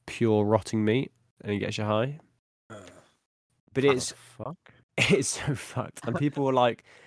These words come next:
Speaker 1: they, they, they'll put pictures on, like, champion, like, it's almost like a competition. You can, like, put a picture of the, like,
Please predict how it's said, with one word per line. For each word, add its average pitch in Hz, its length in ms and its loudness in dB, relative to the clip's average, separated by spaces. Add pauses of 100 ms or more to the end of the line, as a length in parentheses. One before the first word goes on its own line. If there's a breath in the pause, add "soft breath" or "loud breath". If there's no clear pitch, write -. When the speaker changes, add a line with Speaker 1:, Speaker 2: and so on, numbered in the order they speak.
(200 soft breath)
Speaker 1:
they, 113 140 2
they, 135 200 6
they'll 139 180 6
put 147 240 2
pictures 131 400 -2
on, 98 180 0
like, 95 180 0
champion, 117 480 -4
like, 101 200 -2
it's 120 180 -4
almost 139 240 -2
like 113 140 -2
a - 20 -8
competition. 117 480 -8
You 101 160 -4
can, 104 140 -10
like, 92 180 -4
put - 160 -8
a - 40 -14
picture - 320 -14
of 90 80 -16
the, 98 220 -8
like, 98 180 -4